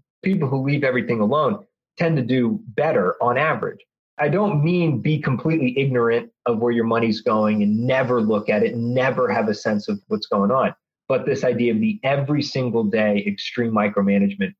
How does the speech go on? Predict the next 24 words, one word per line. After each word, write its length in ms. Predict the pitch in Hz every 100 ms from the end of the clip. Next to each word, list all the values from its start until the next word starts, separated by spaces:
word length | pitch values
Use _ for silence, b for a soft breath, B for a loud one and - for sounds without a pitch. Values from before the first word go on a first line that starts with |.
| _ _ -
tends 460 | 143 147 143 123 -
to 140 | 117
backfire. 760 | 104 104 104 - 90 78 80 - _ _ -
And 140 | 123
for 180 | - -
everyone 720 | 156 160 143 139 135 135 131 -
who 400 | 139 135 127 120 -
became 360 | 135 156 143
an 60 | 127
overnight 480 | 131 123 127 120 113
millionaire 460 | 131 131 120 113
with 160 | 104 104
Bitcoin 600 | - - 113 104 104 120 - -
or 100 | 104
whatever, 540 | 104 95 92 98 - _ -
ten 200 | 160 156
thousand 400 | 147 147 139 127
people 280 | 143 135 123
who 140 | 127
lost 380 | 120 123 123 -
a 40 |
lot 200 | 123 117
of 60 | 120
money. 240 | 185 202